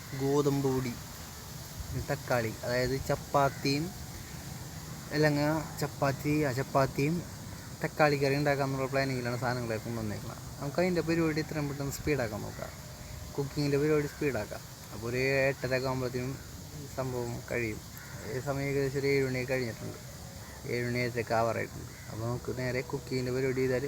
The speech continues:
എത്രയും പെട്ടെന്ന് അത് തീർത്ത് കഴിഞ്ഞാൽ സിനിമകളുണ്ട്, കേൾക്കുന്നുണ്ട്. കഴിഞ്ഞ ഇന്ന് പറഞ്ഞ ഇവിടെ വേറെ രണ്ട് സിനിമ എത്തിയിട്ടുണ്ട്. ആ സിനിമയൊക്കെ കണ്ട് കിടക്കും. ഒരു, ഒരു മണി, ഒരു മണിക്ക് വരെ സിനിമ ഉണ്ടായി കിടക്കാം. രണ്ട് സിനിമ കാണുമ്പോഴത്തേനും ഒരു മണി, രണ്ട്, ഒരു മണിയൊക്കെ, പന്ത്രണ്ടര,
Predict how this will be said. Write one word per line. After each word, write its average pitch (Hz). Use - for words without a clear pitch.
എത്രയും 120
പെട്ടെന്ന് 117
അത് 110
തീർത്ത് 120
കഴിഞ്ഞാൽ 110
സിനിമകളുണ്ട്, 143
കേൾക്കുന്നുണ്ട്. 113
കഴിഞ്ഞ 113
ഇന്ന് 107
പറഞ്ഞ 107
ഇവിടെ 107
വേറെ 113
രണ്ട് 117
സിനിമ 127
എത്തിയിട്ടുണ്ട്. -
ആ 110
സിനിമയൊക്കെ 120
കണ്ട് 110
കിടക്കും. 110
ഒരു, 110
ഒരു 110
മണി, 117
ഒരു 127
മണിക്ക് 120
വരെ 143
സിനിമ 160
ഉണ്ടായി 143
കിടക്കാം. 131
രണ്ട് 120
സിനിമ 123
കാണുമ്പോഴത്തേനും 120
ഒരു -
മണി, 120
രണ്ട്, 117
ഒരു 123
മണിയൊക്കെ, 117
പന്ത്രണ്ടര, 113